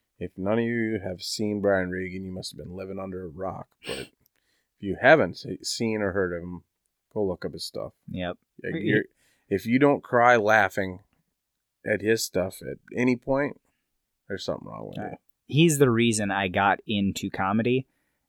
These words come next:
Speaker 2: Brian Regan live, when I was a kid, I was, like, nine, I, it was a-, actually about the same time that I started watching the Rams, about nine, ten years old.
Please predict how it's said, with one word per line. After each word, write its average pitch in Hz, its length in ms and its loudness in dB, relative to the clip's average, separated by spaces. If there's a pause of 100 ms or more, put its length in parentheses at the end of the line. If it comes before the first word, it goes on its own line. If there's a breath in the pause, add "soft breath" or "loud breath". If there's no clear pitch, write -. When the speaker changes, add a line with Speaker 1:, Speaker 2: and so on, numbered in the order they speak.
(180)
Speaker 2:
Brian 135 400 8
Regan 117 420 6
live, 90 500 0 (480)
when 104 160 -2
I 98 120 2
was 113 160 0
a 120 60 4
kid, 95 400 2
I 92 140 2
was, 92 320 -2
like, 90 260 0 (180)
nine, 110 560 0
I, 165 300 4
it 185 80 4
was 170 160 6
a-, 170 240 8
actually 170 260 6
about 131 200 6
the - 80 -6
same 123 200 2
time 117 240 2
that 110 120 2
I 101 80 2
started 104 320 0
watching 98 340 -2
the 87 80 -6
Rams, 92 420 -2
about 87 200 -4
nine, 101 280 -2
ten 107 200 -4
years 95 180 -6
old. 90 300 -6